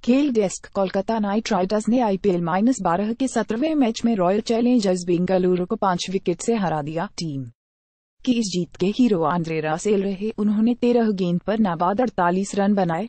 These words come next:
इस जीत के बाद नाइट राइडर्स के मालिक शाहरुख खान ने रसेल समेत पूरी टीम की तारीफ की।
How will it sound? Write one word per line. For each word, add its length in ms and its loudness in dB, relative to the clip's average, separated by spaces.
इस 80 -2
जीत 180 -2
के 120 -6
बाद 320 -4
नाइट 320 0
राइडर्स 400 -2
के 140 2
मालिक 360 0
शाहरुख 380 0
खान 280 0
ने 140 4
रसेल 360 0
समेत 400 -4
पूरी 260 -4
टीम 260 0
की 120 -2
तारीफ 420 0
की। 160 -6